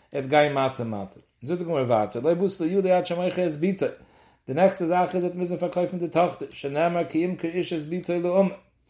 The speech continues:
און נאך דעם שטייט, האט מיר אין בארגן געלט ריבעס. איז, איז די גמרא מפסיק, וואו אף גאב די ביטול לא כתיב בהאי עניינא. ביז יעצט דרשן מען די המשך הפסוקים. איינס איז גורע די צווייטע, אבער די פסוק אין קריאה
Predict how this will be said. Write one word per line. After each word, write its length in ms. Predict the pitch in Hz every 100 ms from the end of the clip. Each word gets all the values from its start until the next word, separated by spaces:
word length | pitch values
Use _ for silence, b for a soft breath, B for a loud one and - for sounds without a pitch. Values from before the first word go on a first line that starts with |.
| b b b b _
און 100 | 143
נאך 100 | 175
דעם 140 | 170
שטייט, 400 | 156 175 175 180
האט 100 | 170
מיר 140 | 160 165
אין 120 | 170
בארגן 300 | 160 180 165
געלט 320 | 160 170 175 170
ריבעס. 480 | 202 196 - - b b b b _
איז, 160 | 107 107
איז 220 | 123 113
די 100 | 110
גמרא 220 | 123 180
מפסיק, 480 | 160 151 208 - 135 113
וואו 200 | 127 175
אף 120 | 196
גאב 220 | 151 139
די 60 | 131
ביטול 340 | 127 180 147
לא 100 | 131
כתיב 320 | 127 - 151
בהאי 300 | 131 120 120
עניינא. 280 | 117 185 190 - - b b b b -
ביז 160 | 254
יעצט 260 | 220 196 143
דרשן 440 | 160 - - 156
מען 100 | 135
די 80 | 131
המשך 400 | 131 170 - 139
הפסוקים. 480 | 139 - 185 180 110
איינס 460 | 151 175 160 - - b b b b
איז 120 | 131 127
גורע 260 | 165 160 143
די 60 |
צווייטע, 440 | 127 147 147 151 - -
אבער 120 | 123
די 100 | 117
פסוק 420 | 117 233 226 202
אין 160 | 165 196
קריאה 180 | 180